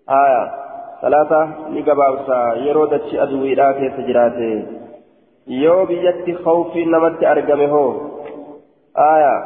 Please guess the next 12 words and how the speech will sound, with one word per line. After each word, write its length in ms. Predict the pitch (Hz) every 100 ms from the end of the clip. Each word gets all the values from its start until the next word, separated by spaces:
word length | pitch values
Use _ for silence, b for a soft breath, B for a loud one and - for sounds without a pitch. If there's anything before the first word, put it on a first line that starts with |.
| - - - 131
Yoo 120 | 160
biyyatti 380 | 165 165 165 170
khawfiin 420 | 165 170 170 165
namatti 340 | 165 165 165 170
argame, 440 | 160 139 127 117 - - -
sodaa 260 | 131 151
yoo 180 | 160 165
namatti 320 | 160 165 160
argame 360 | 143 147 143 135
osoo 220 | - 135
biyya 180 | 135 143
jiran, 260 | 147 175